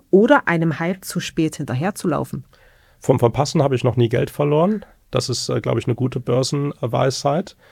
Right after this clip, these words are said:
Speaker 2: Ähm, einem Hype zu spät hinterherzulaufen, äh, würde ich daher auf Nummer zwei nehmen.
Speaker 1: Okay. Letzte Frage. Welcher Rohstoff wird heute von fast allen beobachtet, aber von den meisten falsch verstanden?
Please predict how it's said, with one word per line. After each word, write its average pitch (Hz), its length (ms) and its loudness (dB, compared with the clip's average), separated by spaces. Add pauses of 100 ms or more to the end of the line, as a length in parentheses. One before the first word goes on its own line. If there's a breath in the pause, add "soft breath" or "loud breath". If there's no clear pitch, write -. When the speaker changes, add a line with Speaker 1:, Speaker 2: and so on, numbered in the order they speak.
(280 soft breath)
Speaker 2:
Ähm, 123 300 2
einem 120 220 2
Hype 127 180 0
zu - 100 -8
spät 127 360 -2
hinterherzulaufen, 127 1200 0
äh, 120 440 0
würde 117 120 2
ich - 80 -2
daher 113 240 0
auf 107 120 -2
Nummer 104 200 -2
zwei 113 360 -4
nehmen. 110 360 -8 (220)
Speaker 1:
Okay. - 260 -12 (120)
Letzte 185 320 -2
Frage. 143 380 2
Welcher 262 260 4
Rohstoff 262 500 4
wird 180 240 0
heute 226 320 2
von 190 220 2
fast - 480 -6
allen 320 400 4
beobachtet, 175 800 0 (260 loud breath)
aber 180 200 4
von 175 200 0
den 156 160 2
meisten 180 400 0
falsch 151 260 -6
verstanden? 170 600 -4